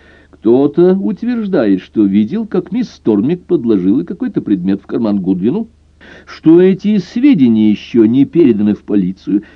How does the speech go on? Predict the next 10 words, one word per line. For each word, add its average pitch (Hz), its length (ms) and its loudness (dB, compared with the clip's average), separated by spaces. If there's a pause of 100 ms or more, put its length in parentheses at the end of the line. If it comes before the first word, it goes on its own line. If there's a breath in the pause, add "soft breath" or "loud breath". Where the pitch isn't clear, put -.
и 135 80 2
что 143 120 0
мне 127 180 0
тоже 98 460 0
всё 170 460 0
это 311 240 -8
уже 117 260 -4
известно. - 400 -6 (520 soft breath)
Я 110 240 -2
допускаю, 147 800 -2